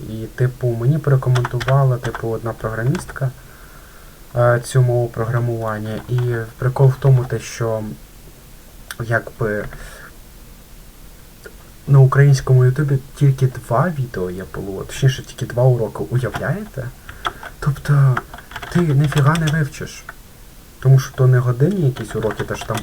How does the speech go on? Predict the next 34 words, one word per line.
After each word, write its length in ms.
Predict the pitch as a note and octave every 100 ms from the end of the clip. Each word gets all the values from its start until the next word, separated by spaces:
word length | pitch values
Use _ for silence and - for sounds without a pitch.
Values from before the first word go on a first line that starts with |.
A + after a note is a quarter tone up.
| -
тупо 240 | B2 - G#2
про 160 | G#2+
всю 260 | G#2+ - G#2+
базу 280 | G#2 G#2 G#2
мови 280 | G#2 G2+
розповідають, 680 | G2 F#2 - G2 F2+ E2+ -
а 200 | - B2 C3 - - - - -
там 180 | A#3+ F#4+ -
тільки... 440 | - - - A#3 G#3+ - - - - - - - E3+
Тупо, 240 | C#3+ C3 - -
блін, 240 | B2+ A2+
початок 640 | - C3 - G#2+ - F2+
і 40 | C3+
все. 280 | - F#2+ - -
Типу, 320 | - - - C3+ - -
це 300 | - A#2 B2+
сумно. 380 | C3+ C#3+ C3 G#2 G#2 - - -
Зате 220 | A#2 C3 C3+
москальського 640 | B2+ - E3 D#3 - A2
до 80 | G#2+
хіра, 280 | - G2+ -
але 220 | C#3 C#3 C3 - - -
там 120 | - A#2+
москальського, 600 | B2 - B2 B2 B2 A#2
до 80 |
речі, 260 | A#2 A#2 A#2
от 180 | A2 A2+
якість 400 | G#2+ - - -
хірова. 420 | - F#2 F#2 F#2+ -
От 120 | G#2 -
саме 240 | A2 A2
по 160 | - A2
урокам 480 | A2 G#2+ - A2
Луа, 280 | B2 F3 C3